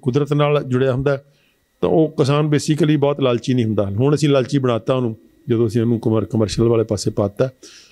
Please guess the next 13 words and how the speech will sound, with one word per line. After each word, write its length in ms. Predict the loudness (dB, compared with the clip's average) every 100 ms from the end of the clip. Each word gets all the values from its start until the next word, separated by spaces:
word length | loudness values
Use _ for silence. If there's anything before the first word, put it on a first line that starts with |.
| -4
ਲੇਕਿਨ 160 | -2 0
ਕਿਸਾਨ, 420 | 0 0 2 2
ਮੈਂ, 240 | 2 0
ਮੈਂ 280 | 0 0 -2
ਤਾਂ 220 | 0 0
ਬਚਪਨ 360 | 0 -2 -2 0
ਤੋਂ 100 | 0
ਕਿਸਾਨਾਂ 520 | 0 0 2 2 2
'ਚ 60 | 2
ਰਿਹਾ, 260 | 2 0
ਪਿੰਡਾਂ 300 | 0 0 0
'ਚ 60 | 0
ਰਿਹਾ, 240 | 0 0